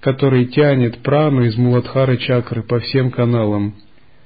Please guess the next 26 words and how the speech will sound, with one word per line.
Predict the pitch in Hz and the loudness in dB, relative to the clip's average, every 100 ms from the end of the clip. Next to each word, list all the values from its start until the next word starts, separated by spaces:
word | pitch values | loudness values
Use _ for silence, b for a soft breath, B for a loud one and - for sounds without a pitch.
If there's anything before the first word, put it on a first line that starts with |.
| b b - - - | b b -20 -18 -6
э, | 123 107 104 107 - - - - - | -2 -2 -2 -6 -14 -20 -20 -10 -4
по | 131 | -2
центральному | 143 135 139 135 120 117 117 | 0 0 2 2 2 0 0
каналу | 120 123 151 131 113 | 0 0 0 0 0
до | 123 117 135 | -2 0 0
головы. | 127 127 120 104 98 98 - - - b b b b b b - 127 | 2 2 2 0 -2 -4 -10 -20 -20 b b b b b b -4 0
Однако | 135 160 151 143 | 2 2 2 2
атмавичара, | 135 147 139 139 175 170 135 110 | 2 0 0 2 2 2 2 0
как | - - 123 117 - - | -2 -2 -2 -4 -14 -6
практика | 127 131 123 127 131 | 0 0 0 -6 -8
кундалини-йоги, | 123 135 135 139 170 156 120 117 104 104 | -4 -2 2 2 2 2 2 2 2 2
может | 131 131 127 | 2 2 0
работать | 127 127 156 156 131 | 0 0 0 -2 -2
только | 135 120 117 | -4 -2 -4
в | - | -2
том | 127 | -4
случае, | 123 156 165 - 123 | -2 0 0 0 0
если | 120 120 127 | 2 0 0
у | 123 | 0
вас | 120 120 113 | 2 0 2
довольно | 123 131 127 123 | 2 2 2 0
чистые | - 139 - 123 113 | -2 -4 -4 -4 -2
каналы | 117 113 139 151 131 | -2 0 0 0 0
и | |
открыто | 123 - 143 139 127 | 0 -2 -2 0 -2
сушумно. | - 127 - 113 98 98 - | -6 -8 -2 -2 -2 -4 -8